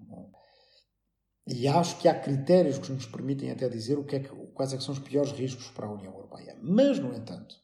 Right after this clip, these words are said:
esta gestão de crise foi má, mas todos os anti-europeus que acham que esta gestão de crise foi o pronúncio do fim da União Europeia, dizem-lhes: "Mas olhem para os Estados Unidos."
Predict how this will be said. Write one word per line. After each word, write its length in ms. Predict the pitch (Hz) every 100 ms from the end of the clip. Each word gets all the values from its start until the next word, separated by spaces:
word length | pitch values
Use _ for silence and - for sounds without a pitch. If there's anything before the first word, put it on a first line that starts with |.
| _ _ _ _ _ _
esta 180 | 135 143
gestão 240 | 139 - 143
de 80 |
crise 220 | 139 120 -
foi 160 | 160
má, 440 | 160 151 175 - - _ _ _ _ _ _ _ _ -
mas 580 | 156 147 135 - - - - _ _ _ _ _ _ _
todos 300 | 220 226 -
os 160 | 170
anti-europeus 760 | 160 156 156 147 143 135 113 -
que 200 | - -
acham 540 | 151 135 - 104 90 -
que 400 | 135 127 113 113 - - - -
esta 380 | 147 151 - 143
gestão 320 | - - 143
de 60 |
crise 280 | 139 143 131
foi 200 | - 117
o 80 | 117
pronúncio 440 | 117 123 139 135
do 80 | 117
fim 160 | 113 113
da 120 | 120
União 240 | 120 127
Europeia, 340 | 127 139 139 180
dizem-lhes: 300 | 214 226 202
"Mas 180 | 190 -
olhem 320 | 123 156 156
para 120 | 131
os 80 | -
Estados 280 | - 120 113
Unidos." 360 | 170 180 -